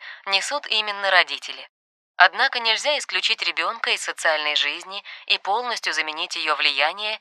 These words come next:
индивидуальной домашней дрессировкой. Автор сравнивает детей с плодовым деревом,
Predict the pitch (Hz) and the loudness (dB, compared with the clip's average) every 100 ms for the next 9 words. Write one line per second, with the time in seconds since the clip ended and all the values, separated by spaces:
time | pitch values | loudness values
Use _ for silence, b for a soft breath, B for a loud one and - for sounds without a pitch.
0 | B - 226 208 190 165 180 202 175 165 | B 0 0 2 2 4 4 2 2 4
1 | 147 143 170 160 160 - 160 131 - - | 4 0 0 0 0 0 -2 -2 -6 -12
2 | - _ _ _ _ _ - 233 269 - | -16 _ _ _ _ _ 4 4 6 6
3 | 247 - 208 202 196 180 165 160 160 233 | 4 8 8 8 4 2 2 2 0 2
4 | 240 156 _ _ - - 185 190 226 226 | 2 0 _ _ -6 4 8 8 6 2
5 | 220 208 233 165 135 135 | 0 2 2 2 -2 -8